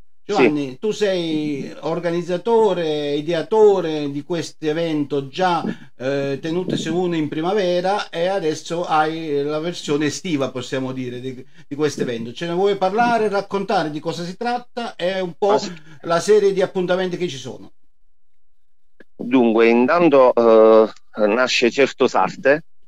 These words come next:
Speaker 2: che è un, eh, gruppo di, eh, professionisti, scultori e docenti delle Accademie delle Belle Arti sul territorio nazionale che, eh, collaborano. Abbiamo deciso di collaborare, eh,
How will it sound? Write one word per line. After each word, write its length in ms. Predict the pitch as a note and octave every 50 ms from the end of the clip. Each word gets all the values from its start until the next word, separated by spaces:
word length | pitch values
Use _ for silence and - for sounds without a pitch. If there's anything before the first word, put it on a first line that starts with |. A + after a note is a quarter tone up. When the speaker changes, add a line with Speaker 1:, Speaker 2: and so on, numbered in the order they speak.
| - - - - - - - - - - -
Speaker 2:
che 200 | - B2+ B2+ B2
è 40 |
un, 320 | A#2+ A#2 A#2 A#2 A#2 A#2 A2+
eh, 440 | A2 A2 A2 A2 A2 A2 G#2+ G#2 G#2
gruppo 420 | G#2+ C#3+ D3+ - - - A#2+ A2+
di, 220 | G#2+ A#2+ B2+ B2+
eh, 460 | - - G#2 G#2+ G#2 G2+ G2 G2 F#2+ F2+ - - - - - -
professionisti, 840 | - - G2+ F#2 A2 A2 - - - B2+ B2 C3 A#2+ - - - G2
scultori 640 | - - - G#2 - - C3 B2+ B2 A#2 G#2+ G2 - - - - - - - - - - - - -
e 120 | - G2
docenti 480 | G2+ G2+ G#2+ G2 A#2+ B2+ A#2+ A2+ G#2+ G#2
delle 200 | G#2+ G#2 G#2 G#2
Accademie 420 | G#2 - - G#2+ G#2+ A#2 A2+ A2
delle 240 | G2+ G#2 G2+ G#2 G2+
Belle 280 | G2 G2 G#2 G#2 G2+
Arti 320 | G#2 G#2+ G#2+ G#2 - - G2
sul 160 | - G2+ F#2
territorio 500 | - - G#2 F2+ G#2 G#2 A2 G#2+ G2+ G2
nazionale 760 | F#2+ G2+ G#2+ - - - C#3+ C#3+ C3 A2+ G#2+ G#2 A2 A#2+ - - - - - -
che, 280 | - - A#2+ A2+ G#2 - - - - - - - - - - - - - - - - -
eh, 360 | - G#2 G#2+ G#2+ G#2 G#2+ G2+ G2 - - - - - - - -
collaborano. 840 | - D#3+ D3 C3+ B2 G#2+ G2+ G#2 G#2+ A2 A2 A#2+ B2+ C#3+ D#3 D#3+ - - - -
Abbiamo 340 | - G2+ G#2 A#2 A#2 A2+ A2+
deciso 460 | A2 A#2 A#2 - C#3+ B2+ - G#2+ G2+
di 240 | G2+ A2 B2 A2 - - - - - - - - - - - - - - -
collaborare, 840 | - - D3 C#3 B2 A#2+ A2 G#2+ A2 G#2+ G#2 F#2+ F2 F2+ G2+ A#2+ C3+ C#3+
eh, 680 | - - - - - D#2+ E2 F#2+ F#2+ F#2 F#2 F2+ F#2